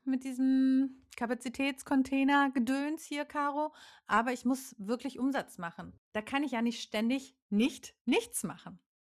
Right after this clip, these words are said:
Jetzt erstmal zurückspulen. Das habe ich ja nie gesagt, dass du nicht nichts machen sollst. Ähm, das ist oft das, was die Befürchtung ist, dass es dann, dass der Ratschlag ist, "Ja, mach einfach gar nichts, erhol dich." Mm-mm, nein. Es geht darum, zu berücksichtigen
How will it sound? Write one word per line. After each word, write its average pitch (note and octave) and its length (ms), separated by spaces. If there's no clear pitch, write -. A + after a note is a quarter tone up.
Jetzt F#3 220
erstmal F#3+ 320
zurückspulen. C4+ 800
Das - 320
habe G#3 140
ich G#3 60
ja G3 80
nie G3 160
gesagt, F3 440
dass A#3+ 160
du G#3 80
nicht F#3+ 320
nichts A3+ 340
machen D4 260
sollst. D#4+ 560
Ähm, G3 200
das G#3 160
ist G#3+ 120
oft G#3 180
das, G#3+ 360
was G#3 240
die G3+ 80
Befürchtung G#3+ 560
ist, D4 180
dass G3 180
es F#3+ 140
dann, G3 200
dass G3+ 140
der G#3 140
Ratschlag G#3 320
ist, A3 140
"Ja, A#3 140
mach B3 160
einfach A3 300
gar A3+ 220
nichts, A#3+ 180
erhol A3 300
dich." A#3+ 220
Mm-mm, D4 520
nein. G3+ 340
Es - 140
geht C4 160
darum, A#3 280
zu A3 120
berücksichtigen A3+ 1120